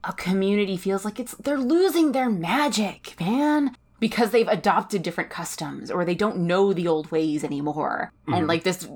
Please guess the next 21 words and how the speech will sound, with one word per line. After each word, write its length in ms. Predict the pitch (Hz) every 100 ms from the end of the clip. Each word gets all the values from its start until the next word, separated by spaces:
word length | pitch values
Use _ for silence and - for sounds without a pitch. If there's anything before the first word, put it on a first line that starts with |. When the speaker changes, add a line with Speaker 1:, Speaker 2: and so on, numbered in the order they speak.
| -
Speaker 1:
you 100 | 175
know, 100 | 160
this 180 | 165 185
one 220 | 214 240
old 240 | 202 202
crotchety 480 | 180 185 165 - 180
grandma 480 | 175 165 165 160 147
is 140 | 156
like, 140 | 151 151
"I've 200 | - 453
been 140 | 453 359
trying 280 | 269 440 403
to 80 |
tell 240 | 302 403 392
you 560 | 349 349 311 311 311 - _
for 140 | - 233
hundreds 340 | 370 403 392
of 60 | 381 403
years," 300 | 349 320 285 _
or 100 | -
whatever. 560 | 170 247 302 220 170 165